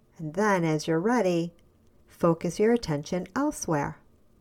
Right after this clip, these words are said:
For me, the first step in getting out of that habit of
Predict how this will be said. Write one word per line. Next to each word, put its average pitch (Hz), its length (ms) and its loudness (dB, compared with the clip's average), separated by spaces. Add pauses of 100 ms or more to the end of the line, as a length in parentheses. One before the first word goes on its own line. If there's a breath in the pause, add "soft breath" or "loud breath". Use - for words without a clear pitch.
(600 loud breath)
For 226 180 10
me, 285 260 6
the 240 160 6
first 233 500 4
step 202 500 4
in 190 180 -2
getting 185 460 0
out 190 240 4
of 175 180 0
that 170 400 4
habit 214 540 10
of 180 420 2